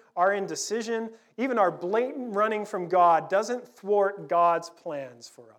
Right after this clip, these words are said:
us. And in fact, God can use these things to prime us to walk more fully in our calling to him. Everything that Jonah has gone through has prepared him to walk more fully in this calling of God.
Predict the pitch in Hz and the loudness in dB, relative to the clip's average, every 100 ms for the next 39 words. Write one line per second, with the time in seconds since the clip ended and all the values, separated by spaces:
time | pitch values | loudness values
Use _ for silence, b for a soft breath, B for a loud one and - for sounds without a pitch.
0 | _ _ _ _ _ _ _ _ b b | _ _ _ _ _ _ _ _ b b
1 | 208 220 254 247 175 214 233 247 254 208 | -8 2 4 4 6 6 6 6 2 -6
2 | 180 226 277 285 - 240 220 - 214 202 | -4 -2 -2 -4 -4 -6 -6 -6 -6 -6
3 | 208 175 - 220 254 247 196 - b b | -8 -12 -4 0 0 0 -2 -6 b b
4 | - 214 220 226 220 208 208 202 - 277 | -4 4 4 4 2 0 0 0 -2 -2
5 | 262 240 208 208 190 190 220 220 214 202 | 0 -4 0 4 2 2 0 2 0 -4
6 | 202 214 190 170 147 143 b b b 262 | -6 -6 -6 -6 -10 -10 b b b 4
7 | 302 302 - 285 262 208 233 247 240 220 | 6 4 0 2 2 4 4 4 4 0
8 | 202 165 202 202 196 185 165 175 - 202 | -2 4 4 4 2 -2 -2 -4 -4 -4
9 | 202 233 247 233 214 208 220 202 208 202 | -2 2 2 2 0 2 8 8 6 -4
10 | 180 - 269 262 220 208 B B 214 208 | -6 -6 -2 2 2 0 B B -6 -4
11 | 202 - - 202 190 170 147 143 135 113 | -4 -4 2 2 2 -2 -6 -8 -10 -10